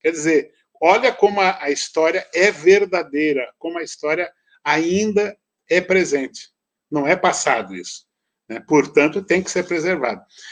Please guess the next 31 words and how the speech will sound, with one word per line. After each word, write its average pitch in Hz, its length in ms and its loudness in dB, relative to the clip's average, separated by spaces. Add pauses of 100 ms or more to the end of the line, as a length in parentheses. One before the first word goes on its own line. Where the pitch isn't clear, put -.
(120)
Então, 208 300 2
o 214 80 -6
que 226 120 4
aconteceu 196 600 0
foi 185 180 -2
que 180 160 -6
não 208 240 0
passaram 151 480 2
pra 131 100 -8
Secretaria 127 680 -4
de 113 180 -12
Cultura 165 580 -4 (1200)
e 143 140 4
o, 165 1120 6 (460)
o, 135 1000 -2
o, - 20 -8
o - 60 -12
promotor 151 880 4 (200)
do 120 220 -4
Ministério 135 440 0
Público 135 320 -6
do 143 220 4
Estado 139 480 -2
de - 100 -16
São 113 220 -12
Paulo, 131 400 2
Eduardo 131 580 0
Valério, 127 640 0 (140)
uma 110 80 -16
figura 120 480 -6
ótima, 156 680 2